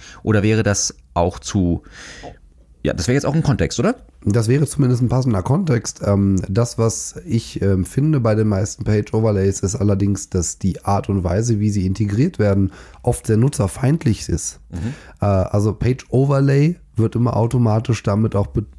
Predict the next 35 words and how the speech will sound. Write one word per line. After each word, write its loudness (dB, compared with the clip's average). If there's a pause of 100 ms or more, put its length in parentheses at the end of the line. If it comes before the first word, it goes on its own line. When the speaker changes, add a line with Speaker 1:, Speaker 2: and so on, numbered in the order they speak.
(100)
Speaker 2:
äh, 2
betitelt, 0 (460)
es -10 (180)
be-, 0 (200)
überdeckt -2 (360)
auch 0
farblich -2
die -2
komplette -2
Website 0
darunter. 0 (460)
Aber 0
die 0
wenigsten 0
setzen -2
zum 2
Beispiel 0
mal 2
ein -2
transparentes -2
Page-Overlay 0
ein, 0
weil 2
das, -2
was -6
du 0
gerade -2
zum -2
Beispiel -2
sagst, -4 (260)
„Möchtest -2
du 0
mit 2
jemandem 2
telefonieren?“ 0